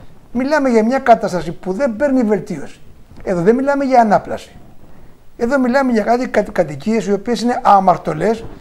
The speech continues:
από τα θεμέλια μέχρι πάνω, οι οποίες δεν κατοικούνται πλέον. Επαναλαμβάνω, ο βουλευτής κάνει προσπάθεια φιλότιμη. Αλλά ο Δήμος Χίου πώς θα δικαιολογήσει ανάπλαση; Βλέπεις πο-,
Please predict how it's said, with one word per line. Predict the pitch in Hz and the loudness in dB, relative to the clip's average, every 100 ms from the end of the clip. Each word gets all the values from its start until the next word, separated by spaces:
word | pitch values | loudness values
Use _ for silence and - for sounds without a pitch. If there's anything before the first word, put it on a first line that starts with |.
| - | -2
από | 202 190 | 0 2
τα | 208 190 | 2 2
θεμέλια | 190 202 269 247 | 0 2 2 2
μέχρι | 240 220 214 | 2 0 0
πάνω, | 269 254 - - - - - - | 0 0 -2 -14 -18 -18 -18 -4
οι | 196 | -2
οποίες | 185 220 190 | 0 2 0
δεν | 247 | 0
κατοικούνται | 240 226 226 - 311 233 | 0 0 -2 -2 0 0
πλέον. | - 165 120 - - - - - - - - - - | 0 -6 -8 -10 -14 -20 -20 -20 -20 -20 -18 -14 -6
Επαναλαμβάνω, | 202 208 190 190 247 269 | 2 2 4 2 2 0
ο | 254 | 0
βουλευτής | 208 180 175 262 233 - | 0 -2 -2 -6 -8 -4
κάνει | 254 247 226 | 0 2 2
προσπάθεια | 190 - 240 226 | -4 -4 -2 -2
φιλότιμη. | 226 247 190 254 226 - - - | 0 -2 -4 -10 -12 -12 -18 -4
Αλλά | - 214 | 4 6
ο | 196 | 6
Δήμος | 208 247 226 - | 4 0 0 0
Χίου | 196 175 165 | -2 -2 -2
πώς | 269 | -4
θα | 262 | -2
δικαιολογήσει | 269 269 254 233 233 196 | -4 -2 0 0 0 2
ανάπλαση; | 208 190 185 151 - - - - - | 2 4 0 -2 -12 -14 -16 -20 -14
Βλέπεις | - 208 226 | 2 2 2
πο-, | - | -4